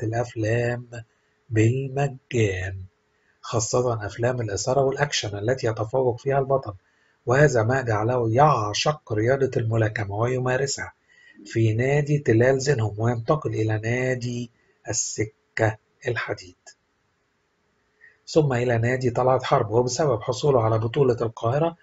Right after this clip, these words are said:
حصل على منحة مجانية منحها وزير المعارف العمومية آنذاك محمد بيه العشماوي. التحق الشقيقان صلاح سرحان وشكري سرحان بمعهد التمثيل، وكان من أول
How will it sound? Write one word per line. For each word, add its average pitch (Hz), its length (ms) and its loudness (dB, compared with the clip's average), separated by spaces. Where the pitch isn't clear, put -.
حصل 196 480 4
على 110 260 2
منحة 147 360 -2
مجانية 120 480 0
منحها 127 440 -2
وزير 120 380 2
المعارف 123 440 -2
العمومية 117 760 -4
آنذاك 117 800 2
محمد 113 800 0
بيه 110 580 0
العشماوي. 101 1000 -6
التحق 131 420 2
الشقيقان 117 540 -2
صلاح 127 320 -2
سرحان 101 500 -6
وشكري 139 360 2
سرحان 131 460 -4
بمعهد 127 320 -4
التمثيل، 104 600 -6
وكان 143 440 4
من 113 120 0
أول 147 720 2